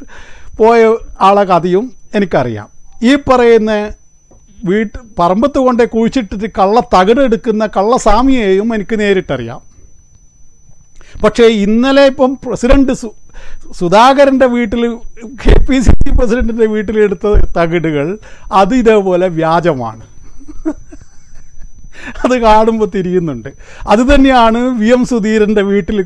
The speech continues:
കൊണ്ടുപോയി വെച്ചു എന്നും പറയുന്നത്. ഏതായാലും ഈ ആധുനിക കാലത്ത് ഇത്തരം ചിന്തകളൊക്കെ, ഇതിനെക്കുറിച്ചൊക്കെ പറയേണ്ടി വരുന്നത് തന്നെ നാണക്കേടാണ്. ഇതൊക്കെ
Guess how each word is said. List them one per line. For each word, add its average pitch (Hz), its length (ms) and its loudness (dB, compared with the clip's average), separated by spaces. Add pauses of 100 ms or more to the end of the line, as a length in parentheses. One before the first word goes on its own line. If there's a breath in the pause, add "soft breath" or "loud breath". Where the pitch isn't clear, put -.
(120)
കൊണ്ടുപോയി 196 420 0
വെച്ചു - 280 2
എന്നും - 340 4
പറയുന്നത്. 160 440 -6 (360 loud breath)
ഏതായാലും 233 640 4
ഈ 220 140 -2
ആധുനിക 208 580 2
കാലത്ത് 190 340 0
ഇത്തരം 180 420 2
ചിന്തകളൊക്കെ, 185 720 -4 (160)
ഇതിനെക്കുറിച്ചൊക്കെ 190 720 -6
പറയേണ്ടി 220 420 2
വരുന്നത് 196 400 2
തന്നെ 175 140 -4
നാണക്കേടാണ്. 156 800 -6 (1000 soft breath)
ഇതൊക്കെ 226 460 0